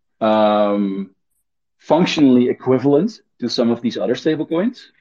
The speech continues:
well, then it's like, y-, eh, for you, the user,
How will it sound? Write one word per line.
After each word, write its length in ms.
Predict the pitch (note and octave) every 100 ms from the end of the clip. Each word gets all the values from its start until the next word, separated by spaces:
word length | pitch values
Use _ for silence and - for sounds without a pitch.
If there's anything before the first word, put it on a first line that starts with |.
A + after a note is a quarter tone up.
| _ _ _ _ _ _ _ _ _ _ _ _ _ _ -
well, 140 | B2+
then 160 | D3+ F#3+
it's 160 | D#3
like, 320 | C#3+ C3 - -
y-, 160 | D3+ -
eh, 100 | -
for 140 | - C#3
you, 220 | E3+ A3+
the 80 | D3
user, 680 | B2 F#3 F3 B2 A2 G2